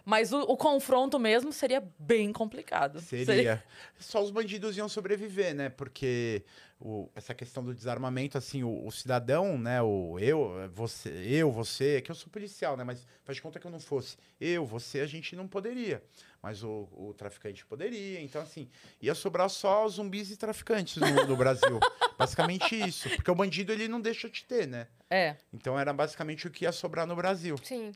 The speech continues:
Speaker 3: uma cracolândia.
Speaker 2: É.
Speaker 1: Vamos ler as
Speaker 3: Uhum.
Speaker 1: mensagens?
Speaker 3: É,
Speaker 1: Que
Speaker 3: vamos.
Speaker 1: tem algumas?
Speaker 3: Tem mensagem aqui, hein? Gustav mandou umas.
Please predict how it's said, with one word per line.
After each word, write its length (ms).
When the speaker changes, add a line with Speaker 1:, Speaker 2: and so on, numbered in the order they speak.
Speaker 3:
uma 220
cracolândia. 760
Speaker 2:
É. 120
Speaker 1:
Vamos 640
ler 140
as 100
Speaker 3:
Uhum. 60
Speaker 1:
mensagens? 720
Speaker 3:
É, 160
Speaker 1:
Que 60
Speaker 3:
vamos. 180
Speaker 1:
tem 80
algumas? 300
Speaker 3:
Tem 120
mensagem 520
aqui, 220
hein? 300
Gustav 420
mandou 360
umas. 500